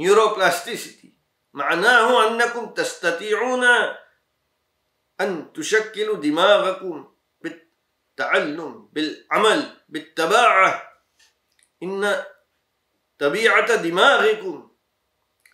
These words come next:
تتضبط كلما عملتم عملا وكلما تعلمتم علما. فنوروا عقولكم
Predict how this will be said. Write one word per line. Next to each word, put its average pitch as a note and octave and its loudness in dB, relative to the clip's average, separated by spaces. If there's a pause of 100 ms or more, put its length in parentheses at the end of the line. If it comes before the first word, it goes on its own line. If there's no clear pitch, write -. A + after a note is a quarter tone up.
(1000)
تتضبط F3 -2
كلما F#3+ 0 (600)
عملتم D#3+ -4
عملا F#3+ 2 (1120)
وكلما F3 -4
تعلمتم D#3+ -4
علما. D#3 -6 (1700)
فنوروا D#3+ -6
عقولكم C#3 -12